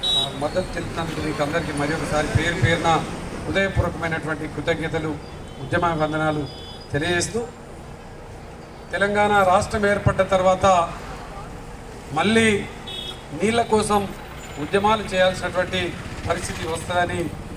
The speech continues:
కలలో కూడా అనుకోలే. తెలంగాణ రాష్ట్రం రావడానికి ముందు "తలాపున పారుతుంది గోదావరి, మాచేను మాచలక ఎడారని" పాటలు పాడుకున్నాం. తెలంగాణ రాష్ట్రం ఏర్పడ్డ తర్వాత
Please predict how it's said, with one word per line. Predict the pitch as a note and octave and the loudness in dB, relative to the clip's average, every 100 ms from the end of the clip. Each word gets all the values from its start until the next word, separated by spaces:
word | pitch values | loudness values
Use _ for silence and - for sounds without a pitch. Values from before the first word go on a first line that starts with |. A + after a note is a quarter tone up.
| - | -6
కలలో | - G3 A3 | 2 4 4
కూడా | G#3+ F3 F3 E3+ E3 D3 | 4 2 4 4 2 -4
అనుకోలే. | D#3 F3 E3+ C#3+ - - - - - - - - | -4 -2 0 -2 -6 -12 -12 -14 -14 -14 -12 -2
తెలంగాణ | F#3+ G#3+ G#3+ G#3+ G#3 | 2 4 4 6 6
రాష్ట్రం | F#3 G#3 G#3 G#3 | 6 4 0 2
రావడానికి | G3 G3+ G#3 G#3 G3 | 6 6 6 4 2
ముందు | F#3+ G3+ G#3 - - - - - - - | 0 4 4 4 0 0 0 -2 -2 2
"తలాపున | F3 A3+ B3 A#3+ A#3 A3+ F#3 | 4 6 6 4 4 4 4
పారుతుంది | G3+ G#3+ G#3+ G#3+ G#3 | 4 4 2 0 0
గోదావరి, | G3 E3+ F#3+ G3 F#3+ F#3+ D#3+ - - - - - | 0 2 6 8 6 4 0 -4 -8 -6 -4 0
మాచేను | E3+ - A#3+ A#3+ B3 A#3 | 2 4 4 4 4 4
మాచలక | G3+ G3+ G#3 G3+ G3 | 4 4 4 4 6
ఎడారని" | F#3+ F3+ F3+ F3+ F#3 F#3+ - - - - | 6 6 4 6 4 4 0 -2 -4 -2
పాటలు | - G3 G#3 G3 | 4 4 4 2
పాడుకున్నాం. | F3 F3 D#3 D3+ - - E3+ E3+ F3 - - - - - - - | 2 2 -2 -4 -4 -6 -8 -10 -10 -10 -10 -10 -12 -12 -12 -2
తెలంగాణ | F#3+ A3+ A#3+ A#3+ A#3 | 2 4 6 6 8
రాష్ట్రం | G3+ G#3+ G3+ A3 A3+ | 6 6 4 4 4
ఏర్పడ్డ | G#3 G#3+ G#3 | 4 2 4
తర్వాత | G3+ F#3+ G3+ G3+ F3+ | 4 6 6 6 4